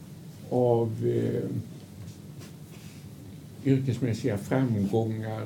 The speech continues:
av, eh, status, av, eh, adelskap, av, av, av allt, eh, allt detta?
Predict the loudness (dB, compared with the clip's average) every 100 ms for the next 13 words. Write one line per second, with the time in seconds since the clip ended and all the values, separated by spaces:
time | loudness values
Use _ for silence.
0 | -4 -2 0 -2 -2 -2 2 2 0 -8
1 | -14 -16 -16 -16 -14 -12 -8 6 8 10
2 | 6 2 4 4 4 -2 -2 0 -2 -2
3 | -2 -4 -6 -8 -2 4 6 6 4 0
4 | 0 0 2 0 -8 -10 -4 -4 -4 -8
5 | -8 -2 0 0 -4 4 4 4 0 -2
6 | -4 -6 -6 -8 -10 -10 -10 0 2 2
7 | 2 0 -2